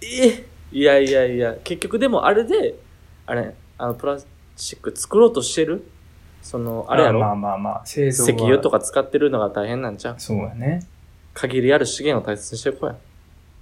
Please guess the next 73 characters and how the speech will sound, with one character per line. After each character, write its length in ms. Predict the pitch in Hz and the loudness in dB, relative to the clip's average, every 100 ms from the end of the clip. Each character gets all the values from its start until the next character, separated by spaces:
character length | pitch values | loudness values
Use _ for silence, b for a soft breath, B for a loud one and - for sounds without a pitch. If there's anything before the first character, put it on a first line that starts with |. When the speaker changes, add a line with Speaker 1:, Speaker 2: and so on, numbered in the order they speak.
| - - | -20 -4
Speaker 2:
い 20 | 123 | 0
や、 80 | |
だ 120 | 110 107 | 0 -2
か 80 | |
ら 20 | 104 | -6
そ 140 | 110 | -8
れ 60 | 107 | -4
無 220 | 135 254 | 0 2
意 80 | 330 | 2
味 140 | 185 | 0
に 180 | 113 107 | -2 -4
使 240 | - 131 | -6 -2
う 80 | 113 | -2
の 120 | 107 | -4
が 100 | 98 | -6
ダ 140 | 104 110 | -6 -6
メ 100 | 98 | -6
な 80 | 98 | -10
だ 120 | - | -12
け 120 | 104 | -14
で 100 | - | -14
あ 40 | |
っ 60 | - - - | -16 -20 -14
て、 240 | 98 - - - - - - - - | -12 -12 -18 -20 -20 -20 -20 -20 -2
Speaker 1:
う 60 | 123 | 0
ん。 40 | |
Speaker 2:
も 220 | 127 165 143 | 0 -2 -8
う 20 | |
ち 120 | 113 202 | -4 -2
ゃ 60 | |
ん 140 | 247 214 | 0 -2
と 100 | 120 | -2
俺、 220 | 104 104 - | -4 -8 -12
ス 220 | - 202 | -10 -8
ー 120 | - | -8
パ 180 | - 123 | -4 -6
ー 40 | |
の 60 | 113 | -6
袋 300 | 110 - - | -12 -10 -10
を 60 | - | -10
使 200 | - - | -10 -8
っ 80 | 196 | -8
て 220 | - 202 | -4 -2
る 60 | 185 | -2
し、 340 | - 170 143 | 2 4 4
Speaker 1:
<laughs> 0 | |
ち 140 | 107 | 4
ょ、 60 | 165 | 0
ち 180 | - 180 | 0 -6
ょ、 20 | |
ち 60 | - | -2
ょ。 60 | |
Speaker 2:
そ 160 | 175 240 | 2 4
の 180 | 262 170 | 4 2
後、 200 | 135 143 165 - | 2 2 2 2
ゴ 100 | 175 | 2
ミ 140 | 233 247 | 2 2
袋 320 | 262 208 151 | 2 2 2
と 100 | - | 0
し 140 | - | 2
て 120 | 156 151 | 2 4
使 120 | 175 | 2
っ 20 | |
て 260 | 208 196 170 | 0 0 0
ん 40 | |
ね 140 | 117 | -2
ん 20 | - | -8
か 100 | 101 | -6
ら、 280 | 104 98 | -4 -6
Speaker 1:
<laughs> 40 | - | -2
Speaker 2:
え 160 | 131 | 2
え 40 | 185 | 4
や 200 | 143 | 2